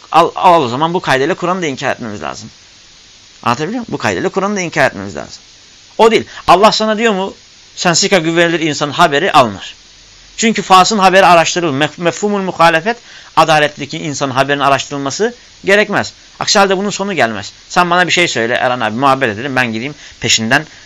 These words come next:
arkandan kuyunu kazar gibi tabiri caizse araştırayım acaba Erhan abi yalancı mı değil.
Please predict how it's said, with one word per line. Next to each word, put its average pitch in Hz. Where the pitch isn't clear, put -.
arkandan 123
kuyunu 123
kazar 120
gibi 104
tabiri 101
caizse 104
araştırayım 104
acaba 95
Erhan 98
abi 92
yalancı 90
mı 87
değil. 87